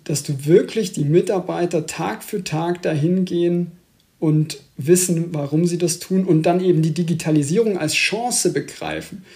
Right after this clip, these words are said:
als eine Möglichkeit, Dinge zu automatisieren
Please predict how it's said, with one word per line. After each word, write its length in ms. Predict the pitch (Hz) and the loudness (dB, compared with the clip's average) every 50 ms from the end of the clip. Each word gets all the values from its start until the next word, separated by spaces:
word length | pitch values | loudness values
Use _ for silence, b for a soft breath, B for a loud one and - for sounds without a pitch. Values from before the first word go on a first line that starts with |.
| B B B | B B B
als 180 | - 175 - - | 0 2 2 4
eine 80 | 156 147 | 2 4
Möglichkeit, 960 | 147 165 202 269 294 - 254 226 185 - - - 196 208 226 262 262 - b b b b b b b b _ | 6 6 4 4 2 0 -2 -4 -4 -4 -6 -8 -6 -6 -6 -6 -8 -10 b b b b b b b b _
Dinge 220 | - 202 226 240 - | 2 4 4 2 0
zu 200 | - - 180 - | 0 -2 0 0
automatisieren 960 | 160 160 160 - 156 147 143 143 - - 131 - - - 160 165 220 294 349 | -2 -2 -2 0 -2 0 -2 -2 -4 -4 -4 -4 -4 -2 0 0 0 0 -2